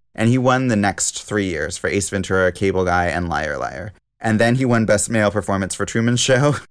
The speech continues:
He was nominated in two thousand for Man on the Moon, won Best Villain in two thousand one for The Grinch, and was nominated for Comedic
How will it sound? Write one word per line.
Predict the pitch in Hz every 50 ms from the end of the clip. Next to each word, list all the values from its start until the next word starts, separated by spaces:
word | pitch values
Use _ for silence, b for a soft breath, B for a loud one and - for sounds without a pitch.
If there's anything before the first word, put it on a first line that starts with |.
| _ _
He | 110
was | 110 104 107
nominated | 120 127 139 147 147 135 120 117 107
in | 110 104
two | 95 110 104
thousand | 104 101 101 95 107 101
for | 92 - 98
Man | 95 95 92 92
on | 90 90
the | 92
Moon, | 95 95 101 98 92 92 92 98 101 -
won | - 110 110 113 117
Best | 107 113 104 - -
Villain | 113 139 147 147 127 120
in | 113 107
two | - 107
thousand | 113 110 101 92 104 101
one | 98 98 98 98 92
for | -
The | 92 98 95
Grinch, | - 113 110 110 110 - -
and | - 107 104 104
was | 104 104 98
nominated | 104 104 104 104 104 101 98 101 98 95 -
for | - 101 95 92
Comedic | - 101 104 98 92 92 92 85 - - - - -